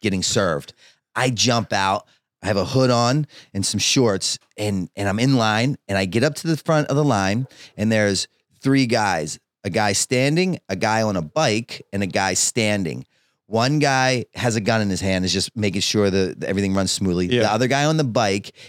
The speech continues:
Speaker 1: is handing out the bags, and the guy standing next to him is collecting the money.
Speaker 2: Yeah.
Speaker 1: I get up, and I go to hand the guy my money, and he looks at my skin, and he just refuses to take the money.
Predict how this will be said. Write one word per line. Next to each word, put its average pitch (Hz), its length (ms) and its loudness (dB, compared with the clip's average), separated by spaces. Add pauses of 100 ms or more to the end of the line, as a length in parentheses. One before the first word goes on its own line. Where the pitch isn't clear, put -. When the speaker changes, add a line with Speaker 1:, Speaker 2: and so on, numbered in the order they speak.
Speaker 1:
is 101 180 -2
handing 117 440 0
out 101 180 -2
the 98 80 -4
bags, 104 460 0
and 95 80 -2
the 90 40 -2
guy 101 240 0
standing 120 320 0
next 104 100 -2
to - 40 -4
him 92 40 -2
is 87 100 -2
collecting 104 520 -2
the 95 60 0
money. 92 340 0
Speaker 2:
Yeah. 117 240 0 (300)
Speaker 1:
I 135 80 2
get 147 180 2
up, 127 200 0 (120)
and 107 140 -2
I 107 100 0
go 120 360 2
to 123 140 -4
hand 117 440 0
the 101 40 0
guy 98 300 0
my 92 180 0
money, 92 460 -2 (380)
and 101 100 -2
he 104 80 2
looks 110 320 0
at 123 100 0
my 101 180 0
skin, 113 520 0
and 95 140 -4
he 87 80 -4
just 90 180 -6
refuses 101 680 -2
to - 160 -6
take 92 340 -4
the 82 80 -6
money. 76 400 -4